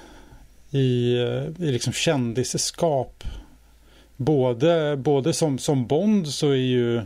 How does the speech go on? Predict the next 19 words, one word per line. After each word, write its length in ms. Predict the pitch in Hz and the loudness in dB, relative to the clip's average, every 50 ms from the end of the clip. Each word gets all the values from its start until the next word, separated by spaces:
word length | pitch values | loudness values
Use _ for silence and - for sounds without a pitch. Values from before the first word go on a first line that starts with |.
| - - - - - - - - - _ - | -6 -14 -20 -20 -20 -20 -20 -20 -20 _ -10
han 260 | - - 135 131 127 117 | -2 0 2 2 2 0
tillsammans 360 | - 110 123 123 117 98 104 | 0 -2 0 0 -2 -2 -2
med 100 | 123 113 | -2 0
Dalton 600 | 117 123 123 123 123 - - 120 120 117 120 117 | 2 2 0 0 -2 -4 -4 -2 -2 -2 -2 -2
de 120 | 120 117 120 | -2 -2 -2
där 200 | 120 123 127 123 | -2 -4 -4 -4
som 440 | - 131 123 123 127 127 123 107 98 110 120 - - - - - - _ - _ _ _ - | -4 -4 -2 -2 -2 -2 -4 -4 -6 -12 -16 -20 -20 -20 -20 -20 -20 _ -20 _ _ _ -8
folk 280 | - - 127 120 113 - | -4 -2 -2 -2 -2 -2
kanske 240 | - 123 110 131 160 | -2 -2 -2 -2 -2
inte 260 | 139 127 120 - 127 | 0 0 0 -2 -4
tänker 340 | - - 127 123 117 - 127 | -2 -2 -2 -2 0 -2 -4
på. 260 | 101 - 131 135 127 - - - - - - - - - - _ - _ _ | -2 0 -2 -2 -2 -6 -14 -20 -20 -20 -20 -20 -20 -20 -20 _ -20 _ _
Och 540 | - 139 135 127 - _ _ _ - - - - - - - | -2 -2 -2 -2 -4 _ _ _ -20 -18 -16 -16 -14 -14 -10
han, 520 | - - 117 139 139 139 147 151 156 156 160 | -8 -4 -2 0 2 2 2 2 2 2 2
eh, 220 | 160 170 180 175 151 | 2 0 0 0 -2
har, 200 | 143 190 196 196 185 | -2 -4 -4 -4 -4
har 160 | 165 139 151 | -4 -2 -2
väl 100 | 143 156 | 0 0
liksom 240 | 160 135 - 151 135 | -2 -2 -2 -4 -4